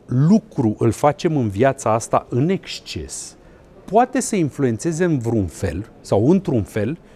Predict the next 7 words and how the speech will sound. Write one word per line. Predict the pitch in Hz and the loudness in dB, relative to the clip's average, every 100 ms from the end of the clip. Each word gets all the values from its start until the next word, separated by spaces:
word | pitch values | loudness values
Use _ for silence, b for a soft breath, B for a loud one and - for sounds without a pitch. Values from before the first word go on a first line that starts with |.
| b b b b _ | b b b b _
viața | 180 240 240 269 | -2 0 2 2
noastră, | 240 - - 90 | 2 0 -8 -2
nu? | 135 190 b b b | 0 -2 b b b
Adică, | - 196 175 - - b b b b b | 0 2 0 -6 -20 b b b b b
dacă | 123 208 214 170 | 4 4 6 2
bei | 113 156 | 4 4
mult, | 117 101 127 214 - - | 4 0 -2 -2 -8 -20